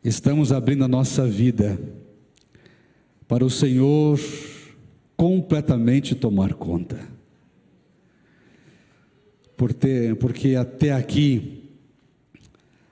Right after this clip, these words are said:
a vida nos deu algumas lições difíceis,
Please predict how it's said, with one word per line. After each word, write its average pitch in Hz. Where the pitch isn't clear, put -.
a 117
vida 127
nos 107
deu 120
algumas 139
lições 143
difíceis, -